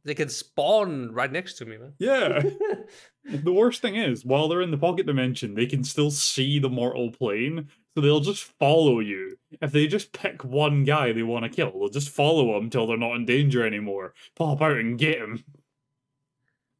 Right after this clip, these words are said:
Speaker 1: Oh, God.
Speaker 2: Yeah.
Speaker 1: They're gonna wait and, they're gonna wait and watch you. They're gonna follow you until you sit on the bathroom, and that's when they strike. <laughs>
Speaker 2: Exactly, right? There, there's n-, it's fucking horror. These are, like, the worst fucking people. They're definitely the worst that Necron has.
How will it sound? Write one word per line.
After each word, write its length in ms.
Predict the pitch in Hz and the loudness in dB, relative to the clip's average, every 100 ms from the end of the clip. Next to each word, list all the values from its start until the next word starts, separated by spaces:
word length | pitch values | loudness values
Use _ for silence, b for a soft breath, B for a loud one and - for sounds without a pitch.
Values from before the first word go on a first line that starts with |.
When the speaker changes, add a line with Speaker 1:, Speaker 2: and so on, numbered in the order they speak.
| _ | _
Speaker 1:
Oh, 80 | 120 - | -20 -16
God. 420 | 131 147 131 95 _ _ - | -14 -10 -12 -14 _ _ 0
Speaker 2:
Yeah. 140 | 202 | 2
Speaker 1:
They're 160 | 170 151 | 2 -2
gonna 120 | 139 | -4
wait 220 | 127 170 | -4 -6
and, 240 | 135 143 | -6 -8
they're 80 | 143 | -6
gonna 260 | 147 147 143 | -4 -2 -4
wait 300 | 120 139 180 | -4 -6 -6
and 260 | 135 120 | -10 -10
watch 260 | 117 156 - | -10 -10 -10
you. 60 | 123 | -10
They're 100 | 123 | -8
gonna 180 | 135 131 | -10 -10
follow 240 | - 151 | -8 -6
you 220 | 175 139 | -6 -8
until 240 | 117 117 135 | -8 -6 -8
you 60 | 127 | -8
sit 200 | - 165 | -8 -8
on 80 | 123 | -8
the 60 | |
bathroom, 640 | 113 123 160 - 107 98 95 B B | -6 -4 -4 -6 -12 -12 -14 B B
and 160 | 120 | -2
that's 180 | 170 254 | 0 0
when 140 | 170 135 | -2 -2
they 140 | 117 | -2
strike. 440 | - 147 110 107 - | -2 0 0 0 -4
<laughs> 160 | 185 - | -4 0
Speaker 2:
Exactly, 480 | 254 302 240 147 | 2 2 2 -2
right? 400 | 107 143 220 202 143 B B B B _ _ B B B 330 - | 0 2 2 0 -6 B B B B _ _ B B B -8 -6
There, 220 | 277 190 | 0 2
there's 260 | 214 196 160 | 4 2 2
n-, 180 | 175 190 | -2 -6
it's 360 | 151 175 180 190 | -6 -4 -4 -6
fucking 380 | - - 226 185 | -8 -10 -6 -2
horror. 280 | 170 190 127 | 0 2 0
These 140 | 165 | 0
are, 40 | 196 | 0
like, 100 | 185 | 0
the 100 | 156 | -2
worst 520 | 156 160 175 160 - _ | -2 2 2 0 -8 _
fucking 300 | - 156 156 | -8 -4 -4
people. 420 | 143 131 123 95 - _ _ _ _ _ _ _ _ _ | -2 -4 -6 -8 -12 _ _ _ _ _ _ _ _ _
They're 100 | 151 | 0
definitely 360 | 160 226 226 190 | 2 2 0 -2
the 60 | 135 | 0
worst 260 | 139 143 | 0 0
that 100 | 135 | 0
Necron 340 | 117 139 110 87 | 0 -2 -4 -6
has. 300 | 85 92 | -8 -12